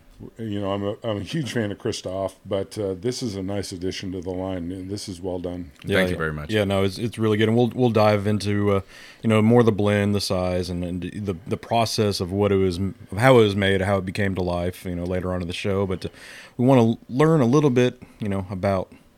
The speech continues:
Speaker 2: you and
Speaker 1: Yeah.
Speaker 2: your process, and, you know, what got you into this, you know, this trade, not trade, but the, uh, you know, the cigar culture and everything involved around this. And we're also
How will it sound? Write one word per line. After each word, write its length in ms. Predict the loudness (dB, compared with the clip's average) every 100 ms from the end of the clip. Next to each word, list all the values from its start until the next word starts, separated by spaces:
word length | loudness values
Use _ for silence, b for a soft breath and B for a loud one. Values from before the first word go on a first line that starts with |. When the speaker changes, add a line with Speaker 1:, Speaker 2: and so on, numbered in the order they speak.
| _
Speaker 2:
you 420 | -6 -4 -2 -2
and 100 | -4
Speaker 1:
Yeah. 100 | -4
Speaker 2:
your 200 | -4 -6
process, 640 | -4 -2 -2 0 -2 -2 -4
and, 160 | -6 -8 B B -14 -4
you 60 |
know, 300 | -2 -2 -4 -10
what 380 | -6 2 2 4
got 260 | 2 2 0
you 140 | 0
into 480 | 2 2 4 2 0
this, 560 | 2 2 2 0 -2 -4
you 80 |
know, 280 | -4 -4 -6 b b b _ -20 _ -20
this 360 | -10 -6 -6 -8
trade, 500 | -8 0 4 4 4
not 180 | 0 -2
trade, 380 | -2 -2 -2 -4
but 140 | -6
the, 240 | -4 -4
uh, 180 | -4 -4
you 120 | -6
know, 220 | -6 -8 -8
the 160 | -6 -4
cigar 640 | -2 2 2 4 2 -2 B B 2
culture 540 | 4 4 0 0 0
and 260 | -2 -6 -4
everything 420 | -4 -2 -2 -2
involved 400 | -2 0 0 0
around 260 | -2 -2 -2
this. 280 | -4 -4
And 200 | -4 -2
we're 120 | 2 2
also 440 | 2 0 0 -2